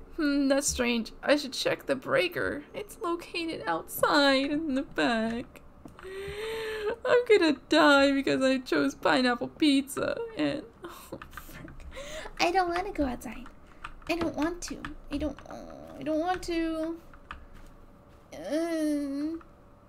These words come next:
hey. Hey, how are you? Oh, you went on my roof? Okay, why'd you go on my roof?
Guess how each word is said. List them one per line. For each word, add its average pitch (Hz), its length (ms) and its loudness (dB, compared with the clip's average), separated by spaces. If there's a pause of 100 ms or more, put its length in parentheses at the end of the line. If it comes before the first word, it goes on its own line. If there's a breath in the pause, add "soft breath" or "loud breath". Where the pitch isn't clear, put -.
(500)
hey. 381 920 0 (840 soft breath)
Hey, 359 720 -2
how 330 300 0
are 285 220 -2
you? 269 840 -4 (1600)
Oh, 277 260 -6
you 302 160 0
went 294 160 4
on 277 80 0
my 277 80 0
roof? 277 580 -2 (160)
Okay, 277 540 -2
why'd 269 280 -6
you 302 60 -2
go 302 180 0
on 294 80 0
my 285 120 0
roof? 285 720 -4